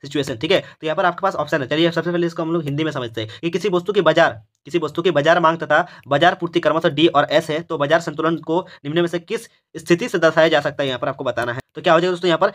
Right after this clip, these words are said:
तेरह का ऑप्शन नंबर डी एकदम बिल्कुल राइट आंसर हो जाएगा दोस्तों, कि इनमें से सभी। इसको हम लोग ऐसे भी दिखा सकते हैं कि डिमांड जो होता है सप्लाई के इक्वल होता है, ठीक है। अभी डी माइनस सी या फिर मतलब demand माइनस supply equal to zero या फिर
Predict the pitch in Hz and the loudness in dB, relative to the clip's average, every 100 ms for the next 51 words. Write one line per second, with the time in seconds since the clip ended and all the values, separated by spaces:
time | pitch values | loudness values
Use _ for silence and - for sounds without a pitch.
0 | _ 160 170 202 190 143 - 180 170 165 | _ 0 2 4 4 4 2 2 2 6
1 | 180 - 156 170 156 165 151 147 151 165 | 6 6 2 2 2 2 2 2 -4 -4
2 | 143 151 147 196 180 139 143 170 139 131 | -2 -2 -2 -2 -2 -2 -2 -2 -2 -2
3 | 135 156 160 139 139 165 143 151 151 156 | -2 -2 0 0 0 0 -2 -6 -6 0
4 | 160 196 - - 156 143 151 175 175 156 | 0 0 -4 -4 -4 0 2 2 2 2
5 | 156 165 160 147 143 156 160 151 160 143 | 4 4 4 0 2 2 2 0 0 4
6 | 160 190 - - - 196 - - - 135 | 4 4 0 -20 -4 -2 -2 -4 -8 -6
7 | 139 165 165 165 180 208 147 147 156 147 | -2 0 0 0 0 0 -2 -4 -4 -2
8 | 180 139 143 143 170 143 151 156 139 143 | -4 -2 0 2 2 0 -2 -2 -2 -4
9 | 143 143 156 151 143 131 156 185 135 170 | -4 0 0 0 -4 0 2 2 0 -2